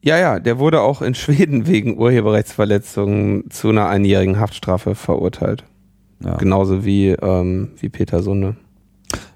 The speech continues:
Speaker 2: Ja, jetzt natürlich die Frage, was dabei rauskommt. Ähm, Strafmaß wird noch festgelegt. Weißt du irgendwie wann?
Speaker 1: Bis zu fünf Jahre. Wann, weiß ich nicht, aber, äh, man rechnet wohl so mit fünf Jahren.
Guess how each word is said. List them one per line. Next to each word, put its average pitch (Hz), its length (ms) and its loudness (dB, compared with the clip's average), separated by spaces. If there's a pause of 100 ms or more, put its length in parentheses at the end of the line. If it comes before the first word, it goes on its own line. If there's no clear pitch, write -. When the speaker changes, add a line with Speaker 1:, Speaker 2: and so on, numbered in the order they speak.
Speaker 2:
Ja, 107 120 4
jetzt - 240 -2
natürlich 101 260 -2
die 110 100 -2
Frage, 101 260 0
was 98 160 0
dabei 90 240 2
rauskommt. 113 760 -2 (120)
Ähm, 90 420 -4 (340)
Strafmaß 98 500 -2
wird - 120 -6
noch 92 100 0
festgelegt. 113 640 -2
Weißt 104 200 -2
du 110 40 -2
irgendwie 98 380 -2
wann? 101 180 2
Speaker 1:
Bis - 240 -2
zu 113 160 0
fünf 98 400 -2
Jahre. 104 580 0 (120)
Wann, 123 340 0
weiß 120 200 0
ich 139 140 -8
nicht, 143 380 0
aber, 98 1200 2
äh, - 60 -20 (400)
man 101 240 0
rechnet 101 500 -2
wohl 101 80 0
so 104 140 -4
mit 101 160 -4
fünf - 340 -10
Jahren. 90 320 -6